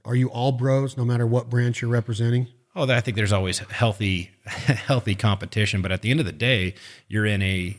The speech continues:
Speaker 2: y-, you know, you're in a, a stressful environment. So I think there is, there is that level of,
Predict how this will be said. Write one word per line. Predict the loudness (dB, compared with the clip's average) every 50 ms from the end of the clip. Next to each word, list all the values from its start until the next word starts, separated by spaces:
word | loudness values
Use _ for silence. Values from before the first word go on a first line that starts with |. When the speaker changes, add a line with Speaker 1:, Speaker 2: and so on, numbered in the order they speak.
| -10
Speaker 2:
y-, | -6
you | -4 -2 -2 0 2 2 2
know, | 2 2
you're | 0 0 0 0 2
in | 2 2
a, | 2 0 0 0 0
a | 0 0
stressful | 0 0 -2 -2 -2 -2 0 0 0 0
environment. | 0 0 0 0 0 -2 -4 -6 -8 -4 -2
So | 0 0
I | 0
think | 0 0 -2 0
there | 0 0
is, | 0 -2 -2 -4
there | -2 -2 0 0
is | 0 0 0 -2
that | -2 -2 -2 -2 -2 -4 -6 -10 -6 -2
level | 0 0 0 0 -2 -4 -6 -6
of, | -6 -6 -6 -6 -8 -10 -12 -18